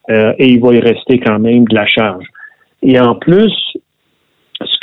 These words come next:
que les gens, les, les techniciens, parce qu'on, on, le, le, le tour de, d'essai qu'on a fait, euh,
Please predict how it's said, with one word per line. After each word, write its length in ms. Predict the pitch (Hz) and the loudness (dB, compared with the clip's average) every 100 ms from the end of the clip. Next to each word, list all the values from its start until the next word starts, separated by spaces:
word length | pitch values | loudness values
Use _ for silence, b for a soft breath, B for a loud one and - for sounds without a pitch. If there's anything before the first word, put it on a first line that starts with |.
| 131 | 2
que 360 | 131 131 131 - | 2 2 0 0
les 420 | 120 117 113 113 | 0 2 2 2
gens, 300 | 123 139 143 | 2 2 2
les, 220 | 135 117 | 2 2
les 180 | 110 117 | 0 -2
techniciens, 720 | - 165 - 131 - 135 185 214 | -2 -2 0 0 0 0 0 0
parce 160 | - | -4
qu'on, 180 | - 117 | -2 -2
on, 140 | 127 123 | -2 -2
le, 520 | 131 123 131 123 110 | -2 0 2 0 -2
le, 180 | 110 110 | -4 -6
le 160 | 113 113 | -6 -2
tour 520 | - 151 165 156 107 | 2 4 4 2 0
de, 180 | 110 104 | -4 -4
d'essai 380 | 110 - - 151 | -4 -4 -2 -2
qu'on 200 | 165 113 | 0 -2
a 100 | 107 | -2
fait, 420 | - 131 160 196 185 B B B _ - | -2 0 0 -2 -8 B B B _ -4
euh, 480 | 104 107 107 107 | -2 -2 -2 -2